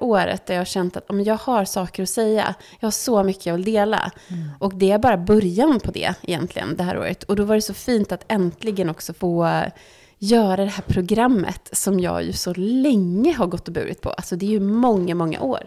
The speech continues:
Speaker 1: Nej, men så att jag har väntat på det så många år. Och
Speaker 2: Ja.
Speaker 1: det var det här året som det skedde. Och det känns så kul. Och,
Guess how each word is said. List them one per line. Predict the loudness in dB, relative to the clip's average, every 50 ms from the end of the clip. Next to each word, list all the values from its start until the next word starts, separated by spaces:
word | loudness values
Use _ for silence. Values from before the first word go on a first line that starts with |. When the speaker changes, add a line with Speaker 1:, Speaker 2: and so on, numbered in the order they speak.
| -6
Speaker 1:
Nej, | -2 0
men | 2 2 2
så | 2 0
att | -2 -2 -4
jag | -2 2 2 4
har | 4 4
väntat | 2 2 0 0 -4 -6 -2
på | 0 0
det | 0 0
så | 0 -2 0 0 2
många | 2 2 2 2 0
år. | -2 -4 -6 -8 -14 _ _ _ -2
Och | -2 0 2
Speaker 2:
Ja. | 2
Speaker 1:
det | 2 4
var | 4 4 4
det | 4
här | 2 0 -2 -2 0
året | 2 4 4 4 2 0 -4 -8
som | -6 -2 -2 0 0 -2 -2 -2
det | -2 -2 0
skedde. | -2 -4 -6 -4 -6 -10 -10 -14 _ _ _ _ _
Och | -6 -6 -6 -8 -8
det | -4 -2 -2 0 -2 -4 -4
känns | -4 -4 -4 -4 -4 -6 -6
så | -4 -4 -4
kul. | -4 -4 -2 -2 0 0 -2 -2 -4
Och, | -4 -4 -4 -2 -2 -2